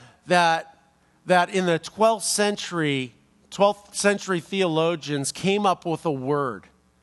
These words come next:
about this idea of willingness to fight, willingness to suffer, and we all know this word.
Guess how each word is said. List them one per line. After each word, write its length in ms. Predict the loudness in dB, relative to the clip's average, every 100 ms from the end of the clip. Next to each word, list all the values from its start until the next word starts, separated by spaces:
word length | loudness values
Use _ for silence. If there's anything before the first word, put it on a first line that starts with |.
| _
about 260 | 2 2 2
this 180 | 0 2
idea 460 | 2 0 0 0
of 220 | 0 -2
willingness 580 | 0 0 0 0 0 -2
to 100 | -6
fight, 400 | 0 2 2 -2
willingness 680 | -2 0 0 0 0 0 -2 -8 -18 -8
to 140 | -6
suffer, 580 | -4 2 2 2 -2 -2
and 260 | 0 0 2
we 180 | 0 -2 -6 -14 0
all 380 | 2 4 2 -2
know 460 | 0 2 2 0
this 300 | 0 -4 -4
word. 460 | -6 -4 -2 -4